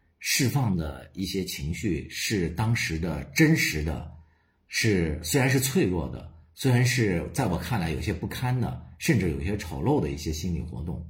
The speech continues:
我把它很真诚地袒露出来之后，它也会受到一些网友的这种包容和理解。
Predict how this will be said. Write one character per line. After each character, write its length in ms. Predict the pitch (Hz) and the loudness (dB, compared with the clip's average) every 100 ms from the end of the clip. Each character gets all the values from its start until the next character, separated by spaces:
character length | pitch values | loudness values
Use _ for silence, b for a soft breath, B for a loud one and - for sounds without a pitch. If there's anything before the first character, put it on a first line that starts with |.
| - _ | -18 _
我 100 | 104 | -2
把 160 | 104 85 | 0 -2
它 120 | 101 | -4
很 280 | - 67 80 | -4 -8 -2
真 220 | 117 123 | 0 0
诚 220 | - 78 | -2 -2
地 180 | 78 - B B - | -2 -6 B B -10
袒 180 | - 67 | -6 -2
露 160 | 127 | 0
出 160 | 107 - | -2 -4
来 140 | 76 | -4
之 100 | 80 | -2
后， 400 | 98 101 - - b b b b b b _ _ _ - | -2 -4 -6 -12 b b b b b b _ _ _ -4
它 180 | 170 | 2
也 160 | 147 82 | 4 4
会 180 | - 165 | 4 2
受 160 | 110 | 4
到 160 | 95 82 | 0 0
一 60 | 82 | 0
些 160 | 85 | 0
网 260 | 76 71 92 | 0 0 0
友 160 | 85 | 0
的 140 | 69 76 | -2 -4
这 140 | 92 | -4
种 260 | 80 67 69 B B _ _ _ | -4 -6 -8 B B _ _ _
包 200 | 143 131 | 0 4
容 240 | 120 64 65 - - _ _ | 2 0 -6 -12 -20 _ _
和 200 | - 73 | -4 -2
理 180 | 73 - | 0 -2
解。 240 | - | -4